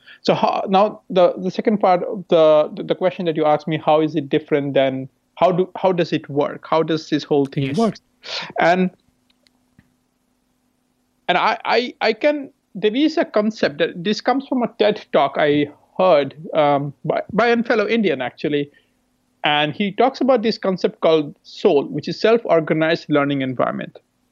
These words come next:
Speaker 1: And he gives this example about how kids in slums, um, in India learn using computer without having any teacher. And,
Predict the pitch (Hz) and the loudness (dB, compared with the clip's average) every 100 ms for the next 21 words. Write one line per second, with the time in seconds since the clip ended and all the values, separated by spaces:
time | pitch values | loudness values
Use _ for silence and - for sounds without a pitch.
0 | _ _ - - - - 185 226 349 381 | _ _ -20 -20 -4 2 4 4 2 0
1 | 285 180 196 190 202 185 165 156 156 156 | 0 0 2 0 2 0 2 2 2 -2
2 | _ _ - 175 180 180 - - _ - | _ _ -4 0 2 2 -2 -10 _ -2
3 | 247 - - - - - 170 160 147 - | -2 -2 -12 -18 -20 -8 -6 -4 -4 -2
4 | 208 165 104 - - - _ _ _ - | 0 0 -2 -16 -18 -18 _ _ _ -6
5 | 151 143 139 139 _ _ 180 214 294 139 | 0 2 2 -4 _ _ -2 2 2 2
6 | - - _ _ _ - 156 208 254 277 | 0 -4 _ _ _ 2 4 4 2 0
7 | 185 208 190 190 - 160 - 240 202 160 | -4 -4 -2 -4 -4 -2 2 2 2 0
8 | 185 185 - 175 180 190 196 202 202 170 | 0 0 0 -2 -4 0 2 2 0 -6
9 | - - - _ - _ _ _ _ _ | -4 -10 -10 _ -20 _ _ _ _ _
10 | _ _ _ _ _ 160 160 165 165 | _ _ _ _ _ -2 0 0 -2